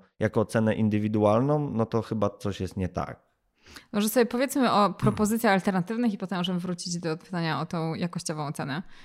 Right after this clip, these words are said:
Speaker 2: E, bo ja
Speaker 1: Dobra.
Speaker 2: sobie myślę, że, mm, jakościowa ocena, jasne, że te wszystkie problemy związane z, nie wiem, ocenianiem znajomych, tutaj jest, e, bardzo poważny problem,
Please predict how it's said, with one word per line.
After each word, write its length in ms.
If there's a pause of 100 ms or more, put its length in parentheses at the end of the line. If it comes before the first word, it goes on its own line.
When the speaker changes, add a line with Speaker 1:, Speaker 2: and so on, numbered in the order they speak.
(120)
Speaker 2:
E, 40
bo 80
ja 60
Speaker 1:
Dobra. 220
Speaker 2:
sobie 160
myślę, 200
że, 280 (160)
mm, 600 (960)
jakościowa 480
ocena, 500 (460)
jasne, 280
że 120
te 140
wszystkie 320
problemy 440
związane 480
z, 320
nie 140
wiem, 840
ocenianiem 500
znajomych, 580 (260)
tutaj 320
jest, 320
e, 260 (160)
bardzo 460
poważny 400
problem, 400